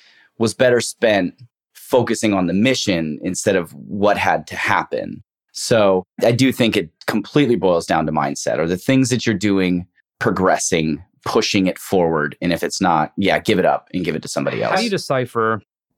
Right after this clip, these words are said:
Speaker 2: the things that you want to take on? I think this is the other thing. And I actually kind of made an episode about this not long ago, where sometimes things will pique my interest
Speaker 1: Mm-hmm.
Speaker 2: at a conference or on a webinar. I mean, I got an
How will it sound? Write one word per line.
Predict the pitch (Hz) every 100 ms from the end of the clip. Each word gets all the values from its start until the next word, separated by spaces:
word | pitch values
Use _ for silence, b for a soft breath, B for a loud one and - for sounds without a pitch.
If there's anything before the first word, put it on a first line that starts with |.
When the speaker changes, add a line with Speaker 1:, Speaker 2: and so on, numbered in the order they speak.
| 123
Speaker 2:
the | 131
things | 117 143 117
that | 131
you | 123 117
want | 117 120 113
to | 110
take | - 104 104
on? | 98 101 101
I | 127
think | 160 135
this | 127
is | 127 113
the | 110
other | 107
thing. | 107 110
And | 170
I |
actually | 190 -
kind | - 151
of | 127 117
made | 127 117
an |
episode | 117 120 123
about | 107 110 104
this | 110
not | 117 110
long | 113 123
ago, | 113 104 101 101 - _ _
where | 127 117
sometimes | - 147 143 131 117
things | - 127 110
will | 107
pique | - 123 -
my | 120
interest | 117 110 - 110 104 - -
Speaker 1:
Mm-hmm. | 82
Speaker 2:
at | 117 110
a |
conference | 107 120 110 110 101
or | 110
on | 110
a | 110
webinar. | 107 101 110
I | 127
mean, | 120
I | 120
got | 123
an | 117